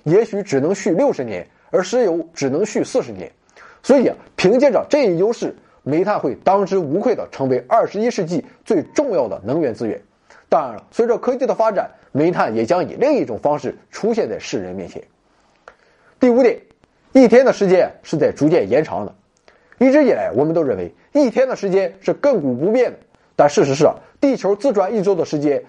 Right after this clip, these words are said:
在月球的影响下，每天都在发生着微小的变化。这是因为啊，月球引力所引发的潮汐会使地球表面膨胀，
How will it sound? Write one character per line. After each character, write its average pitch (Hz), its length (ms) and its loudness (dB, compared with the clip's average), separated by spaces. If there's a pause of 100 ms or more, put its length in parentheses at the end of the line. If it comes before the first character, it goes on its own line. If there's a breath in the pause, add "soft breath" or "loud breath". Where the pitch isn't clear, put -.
在 185 100 0
月 208 260 0
球 190 140 -4
的 156 100 0
影 135 160 -4
响 139 140 -4
下， 143 180 -2 (140 soft breath)
每 143 240 -4
天 165 180 -4
都 196 80 -2
在 175 140 -2
发 170 180 0
生 151 120 -8
着 139 180 -2
微 190 100 -2
小 190 140 -4
的 - 100 -4
变 139 160 0
化。 143 140 0 (800 soft breath)
这 320 100 2
是 254 120 -2
因 185 100 -2
为 160 80 0
啊， 113 100 -4 (220 soft breath)
月 285 220 2
球 226 180 -2
引 165 180 -2
力 220 140 0
所 196 160 0
引 143 160 -4
发 175 160 0
的 147 80 0
潮 160 220 0
汐 165 200 -6 (140)
会 240 180 -2
使 - 160 -8
地 220 200 -2
球 175 160 0
表 180 180 2
面 156 180 0
膨 131 220 -4
胀， 208 180 0